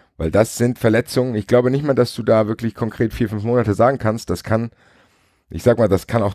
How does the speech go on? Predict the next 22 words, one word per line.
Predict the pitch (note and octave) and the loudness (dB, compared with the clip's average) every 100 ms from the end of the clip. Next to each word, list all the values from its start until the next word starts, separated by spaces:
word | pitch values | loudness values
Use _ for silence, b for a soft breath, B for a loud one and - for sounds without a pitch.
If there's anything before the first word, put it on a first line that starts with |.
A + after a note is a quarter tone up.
| - | -6
drei | F#2 G#2+ A#2 | 0 4 4
bis | G#2+ - | 4 2
neun | G#2 C#3+ C#3 | 2 4 2
Monate | E2+ D2 D2 D#2+ | 0 -4 -6 -6
sein. | C#2+ C2+ D2 b b | -6 -10 -12 b b
Also | F#2 F#2+ | 0 0
das | - | 2
ist | B2 - F#2 | -2 -2 -6
wirklich | A2 A#2 - - | -4 -4 -6 -6
auch | - F2 | -6 -4
eine | G#2 | -2
ekelhafte | - C3 C3 G2+ - F#2+ | -2 2 4 4 0 -2
Verletzung, | - F2+ F#2 G#2 F#2+ | 0 0 0 -2 0
wo | F#2 | -2
du | F#2+ F2 | -2 0
wirklich, | A#2 - A2+ A#2 - b b _ | 0 2 0 0 -8 b b _
wo | |
es | G2 | -4
auch | F#2 F#2 | -2 0
schon | G2+ | -4
Spieler | - G#2 G#2+ G2 | -4 0 2 4
gab, | G#2 G#2 - | 4 2 -2